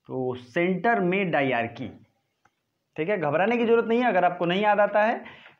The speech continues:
तीनों वीडियो मैं शेयर कर दूंगा इसके बाद, उसको ज़रूर देखिएगा, आपको टोटल कॉन्सेप्ट क्लियर हो जाएगा। तो सेंटर में डायरकी जो है आया है नाइनटीन थर्टी फ़ाइव के एक्ट में, ठीक है।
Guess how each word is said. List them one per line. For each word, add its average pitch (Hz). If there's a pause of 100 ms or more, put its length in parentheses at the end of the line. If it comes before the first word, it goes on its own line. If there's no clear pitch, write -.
तीनों 175
वीडियो 170
मैं 170
शेयर 151
कर 175
दूंगा 196
इसके 196
बाद, 208
उसको 156
ज़रूर 151
देखिएगा, 180
आपको 160
टोटल 170
कॉन्सेप्ट 147
क्लियर 147
हो 113
जाएगा। 104 (2000)
तो 131
सेंटर 214
में 208
डायरकी 170
जो 160
है 160
आया 139
है 175
नाइनटीन 156
थर्टी 139
फ़ाइव 120
के 185 (180)
एक्ट 107
में, 98 (240)
ठीक 151
है। 208